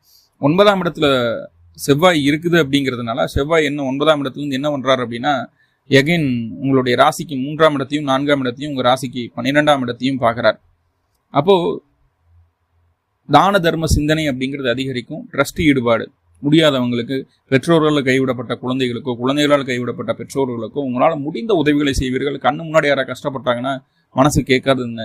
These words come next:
இப்போ உங்களால என்ன முடியுமோ அதை செஞ்சிருவீங்க. அந்த அளவுக்கு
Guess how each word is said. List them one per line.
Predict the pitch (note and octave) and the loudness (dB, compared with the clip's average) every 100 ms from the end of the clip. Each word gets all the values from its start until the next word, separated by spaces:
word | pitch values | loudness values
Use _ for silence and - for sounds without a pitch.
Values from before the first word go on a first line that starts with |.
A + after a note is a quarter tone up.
| F#2+ | -10
இப்போ | C#3+ - A3+ G#3+ | -12 -4 4 4
உங்களால | D#3+ D#3 F3 | 4 0 2
என்ன | D3 D3+ | 0 -2
முடியுமோ | C3+ C#3+ D#3 | -2 -2 -2
அதை | D#3 | -4
செஞ்சிருவீங்க. | B2+ C3 B2+ A#2+ D#3 F#3+ _ - _ - | -4 -4 -4 -6 -6 -10 _ -20 _ -4
அந்த | B2+ C#3 | 0 4
அளவுக்கு | D3 D#3+ D3+ | 4 2 -2